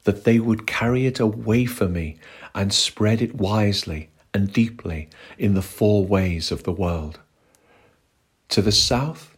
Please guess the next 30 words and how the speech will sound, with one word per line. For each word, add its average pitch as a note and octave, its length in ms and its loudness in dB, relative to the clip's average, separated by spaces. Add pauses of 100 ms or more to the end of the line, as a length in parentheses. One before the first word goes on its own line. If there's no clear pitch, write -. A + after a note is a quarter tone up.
(260)
where G2+ 160 6
it G#2 140 0
had G#2+ 100 -4
started, E2 640 -4 (1200)
to - 100 -6
the G#2 120 6
north, G#2 640 2 (300)
where F#2 180 2
it G2 120 2
would F#2+ 220 -2
continue, F#2 640 -2 (840)
to - 100 4
the G#2+ 140 8
west, C3+ 680 0 (180)
where F#2+ 140 2
it F#2+ 160 -4
was G2 160 -2
again G2 520 0
to - 120 -2
be F#2 220 -2
reborn, F2 600 -2 (720)
and F#2+ 160 -4
to G2+ 120 -2
the F#2 280 -2
east, - 540 -2 (220)
where F2 180 0
it E2 60 2
would - 100 -8
be F2 140 -4
remembered. E2 640 -6